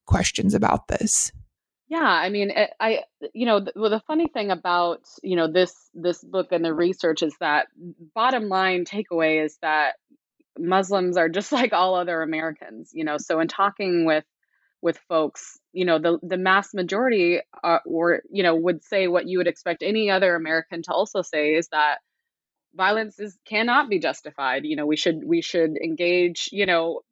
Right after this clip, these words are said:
Speaker 2: our, y-, use our, you know, institutionalized political process to address the issues of concern. Um, when asking about specific instances of violence by extremists, most people are horrified.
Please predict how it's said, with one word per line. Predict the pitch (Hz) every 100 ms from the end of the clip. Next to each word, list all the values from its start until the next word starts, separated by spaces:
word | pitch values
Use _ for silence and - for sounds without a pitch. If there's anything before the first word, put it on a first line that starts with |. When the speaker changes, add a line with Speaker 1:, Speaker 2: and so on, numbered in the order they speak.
| _
Speaker 2:
our, | 160 165 -
y-, | 170 165
use | 175 170 180 _ -
our, | 165 165 160 - _ _ _ _
you | 180
know, | 139
institutionalized | 160 - - 185 180 170 -
political | 165 160 160
process | 175 175 175 185 180 -
to | 165 151 151 151 _ _ _
address | 165 156 170 170 -
the | - 165
issues | - 160
of | 165 -
concern. | 151 151 202 196 190 185 185 _ _ _ _
Um, | 165 165 160
when | 165 160
asking | 170 175 - 165
about | 160 -
specific | - 160 - 165 165
instances | 147 170 175 165 165
of | 160
violence | 151 151 165 160 156 -
by | 147 147
extremists, | 147 - 214 208 202 190 - - -
most | 165 165 165
people | - 147 143
are | 143 -
horrified. | 233 220 - 208 196 185 190